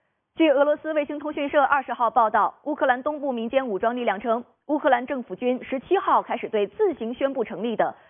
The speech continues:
顿涅茨克人民共和国和卢甘斯克人民共和国发动进攻，共计发射四百多枚炮弹，导致成千上万居民流离失所，被迫撤离至俄罗斯。同时，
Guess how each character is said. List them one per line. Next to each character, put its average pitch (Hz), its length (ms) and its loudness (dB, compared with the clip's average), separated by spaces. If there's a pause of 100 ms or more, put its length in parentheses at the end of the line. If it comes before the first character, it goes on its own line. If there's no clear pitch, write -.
(180)
顿 403 140 2
涅 349 160 2
茨 233 180 -6
克 277 140 2
人 233 160 -2
民 330 120 -8
共 349 140 0
和 254 120 0
国 190 280 2
和 - 300 -2
卢 220 160 0
甘 370 220 -2
斯 359 140 -6
克 330 160 2
人 202 140 -2
民 226 100 -6
共 226 140 -4
和 196 160 -2
国 175 220 0
发 233 200 0
动 220 180 -6
进 180 140 -10
攻， 175 220 -2 (340)
共 392 200 2
计 285 200 -6
发 214 160 0
射 226 160 -6
四 370 280 -6
百 175 120 0
多 185 140 -4
枚 175 160 -4
炮 170 160 -6
弹， 160 220 -6 (260)
导 196 140 2
致 233 120 0
成 226 220 -8
千 392 220 -2
上 349 180 2
万 285 160 -4
居 226 140 -8
民 190 220 -4
流 196 180 2
离 196 160 -6
失 202 180 -4
所， - 240 -6 (180)
被 403 200 0
迫 262 200 0
撤 233 220 -8
离 175 160 -4
至 196 220 -6
俄 170 100 0
罗 180 140 -2
斯。 208 220 -6 (560)
同 262 140 2
时， 254 220 2